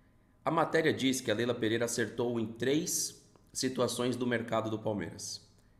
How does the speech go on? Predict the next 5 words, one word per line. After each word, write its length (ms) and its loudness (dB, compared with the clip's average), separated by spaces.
Gabriel 540 4
Veron, 420 0
Patrick 440 0
de 120 -6
Paula 520 0